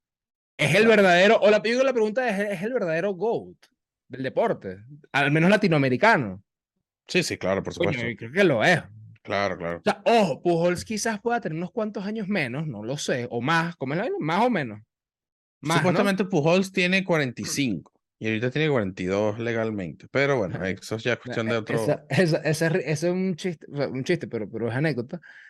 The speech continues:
Speaker 1: de que cuando tú le preguntas a un jugador que curiosamente se ve muy mayor para su edad,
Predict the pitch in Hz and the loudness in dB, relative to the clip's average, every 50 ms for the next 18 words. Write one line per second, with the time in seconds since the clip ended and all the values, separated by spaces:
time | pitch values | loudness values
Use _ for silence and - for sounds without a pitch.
0 | - _ _ _ _ _ 110 113 135 131 107 - 135 - 139 131 127 123 127 139 | -20 _ _ _ _ _ -2 0 2 2 2 0 -2 0 0 0 0 -2 -2 0
1 | 131 127 131 131 175 156 139 135 127 117 156 151 151 151 156 147 156 147 139 139 | 0 0 0 2 2 2 2 2 0 -2 -2 0 0 0 0 0 0 0 0 2
2 | 147 151 143 127 101 - _ 107 107 110 110 104 101 104 95 76 - - - - | 2 2 0 0 -4 -8 _ -12 -10 -8 -6 -6 -4 -4 -4 -6 -8 -12 -16 -10
3 | _ 110 110 107 110 107 - 131 123 131 131 131 127 151 147 147 - 143 123 117 | _ -4 -2 0 0 0 0 0 0 2 0 0 -2 -2 -4 -2 0 0 0 0
4 | 113 113 120 131 139 139 147 139 135 143 151 135 131 151 151 147 - 175 160 131 | -2 -2 -2 -2 -2 0 0 0 0 0 0 0 0 -2 -4 -2 -2 -2 -2 -2
5 | 123 | -2